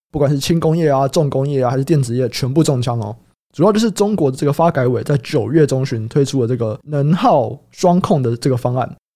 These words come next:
那就要求中国各地开始严格的控管这些高耗能啊、高污染的产业。到现在啊，就导致有一些可能进度比较落后的省份，他们陆续开始推动这个限电政策。其实不止这个啦，包含说他们可能煤不足了，因为他们主要的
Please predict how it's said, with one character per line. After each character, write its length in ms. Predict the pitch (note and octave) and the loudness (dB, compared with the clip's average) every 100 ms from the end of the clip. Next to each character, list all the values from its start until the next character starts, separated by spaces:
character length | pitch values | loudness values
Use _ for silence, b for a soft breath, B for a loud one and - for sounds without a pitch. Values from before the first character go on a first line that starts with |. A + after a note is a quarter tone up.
| - | -4
那 60 | |
就 80 | D3+ | -2
要 260 | D#3+ E3 F3 | 2 2 2
求 240 | C#3 B2 | 0 0
中 160 | D#3 D3+ | 0 0
国 100 | C3 | 0
各 160 | D3+ | 0
地 160 | C3+ C3 | 0 -2
开 220 | - D3 | 0 0
始 180 | D3+ A#2+ | 0 -2
严 200 | A2+ A#2+ | -4 -2
格 100 | A#2 | -2
的 160 | A#2+ A#2+ | 0 -2
控 280 | - D#3+ B2+ | -2 -2 0
管 160 | A2+ | -2
这 80 | A2 | -2
些 100 | B2+ | -4
高 200 | B2 C3+ | -2 0
耗 160 | D#3+ C3+ | 2 0
能 160 | A2+ | -2
啊、 180 | G#2+ A2 A#2 | -6 -8 -2
高 160 | C3 | 0
污 160 | B2+ C3+ | 2 2
染 120 | A#2 | 0
的 60 | A#2 | -4
产 180 | B2 | -6
业。 160 | A#2 A2 - _ _ | -6 -8 -10 _ _
到 120 | G#3+ | -2
现 200 | G3 A3+ | 0 2
在 200 | E3 E3+ | 2 2
啊， 100 | B2+ | 2
就 100 | B2 | 0
导 200 | F#3+ C3 | 0 0
致 140 | A#2+ E3+ | 0 2
有 120 | A#2+ | 2
一 60 | C3+ | 2
些 280 | C3+ A#2+ A#2+ | 0 -2 -2
可 100 | A#2+ | -4
能 100 | A#2+ | -2
进 180 | A3 | 0
度 160 | D3+ E3+ | 2 0
比 60 | A#2 | 0
较 100 | C3+ | 0
落 220 | F#3 D3 | 2 2
后 100 | D#3 | 2
的 80 | A#2+ | 0
省 240 | A#2+ A2 | -2 -4
份， 200 | B2 A2+ | -2 0
他 120 | C3+ | 0
们 220 | D3+ B2+ D#3 | 0 0 0
陆 180 | F3+ C3+ | 2 2
续 140 | - | 0
开 100 | D3 | 2
始 100 | C#3 | 2
推 160 | A#2+ C#3+ | 2 0
动 120 | C3+ | 0
这 40 | |
个 80 | C3 | 0
限 220 | A#2+ D3 | 0 -2
电 160 | A#2+ B2+ | 0 -2
政 180 | B2 A2+ | -2 -4
策。 200 | A2 A#2 | -6 -6
其 100 | D3+ | -2
实 80 | E3+ | 0
不 140 | G3 | 0
止 100 | A#2 | 2
这 100 | C#3+ | 0
个 80 | A#2+ | 0
啦， 200 | - D3 _ _ | -4 -10 _ _
包 80 | D#3+ | 2
含 180 | D#3+ C3 | 2 2
说 320 | C3+ B2+ C3 | 0 2 2
他 100 | E3 | 2
们 160 | C#3+ B2+ | 0 0
可 80 | |
能 240 | A#2+ A2 G#2+ | -2 -4 -8
煤 320 | A#2+ D3 B2+ C#3 | -8 -2 0 2
不 140 | E3 | 0
足 240 | C3+ A2+ | -2 -4
了， 120 | G#2 G#2 | -4 -4
因 80 | B2+ | 0
为 40 | |
他 80 | D#3 | 0
们 260 | C#3+ C3 C#3+ | 0 -2 -4
主 140 | C#3+ | 0
要 120 | D3+ G3+ | 2 4
的 160 | D#3 | 2